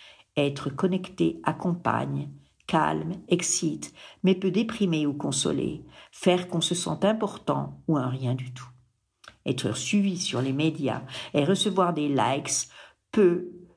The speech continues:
devenir une fonction narcissisante défectueuse, séduire mais aussi rendre malade.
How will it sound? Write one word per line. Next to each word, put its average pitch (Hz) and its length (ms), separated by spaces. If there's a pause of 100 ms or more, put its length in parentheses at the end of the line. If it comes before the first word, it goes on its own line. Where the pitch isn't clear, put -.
(120)
devenir 156 920 (260)
une 175 180
fonction 139 680
narcissisante 156 1040
défectueuse, - 1000 (300)
séduire 135 760 (160)
mais 156 160
aussi 143 320
rendre 131 380
malade. 143 480